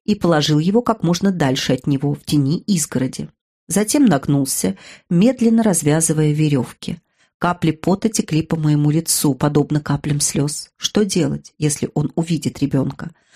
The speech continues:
А что, если ребёнок проснётся и закричит? Я должен буду вырвать копьё из рук царя и ударить его.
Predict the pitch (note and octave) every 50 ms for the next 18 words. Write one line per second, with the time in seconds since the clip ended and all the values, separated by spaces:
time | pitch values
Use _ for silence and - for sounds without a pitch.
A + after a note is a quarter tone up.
0 | _ _ - F3+ - - B3+ B3+ A3+ G#3 - - E3+ D#3 E3 - D#3 D#3 D#3 D3
1 | - - D#3+ D#3 - - D#3 D3+ D3+ - D#3 C#3+ D3 D3 - - D3 - - -
2 | F3+ F3+ - - _ _ _ _ _ _ _ _ _ _ _ G3+ G#3 G3 G#3 G#3+
3 | F#3 G3 G3 F#3 F#3+ F#3+ F3+ F3+ D#3+ E3+ G3+ F3+ F3 D3+ C#3+ - - C#3+ C#3+ -
4 | D#3 D3 C#3+ C#3 D3 C#3+ C3+ - - - D3+ C#3 D3+ F3 G3 G#3+ - F3 D3+ D3+
5 | C#3+ D3 C3 C3+ C#3+ C#3 - - - C3+ C3+ C3 C3+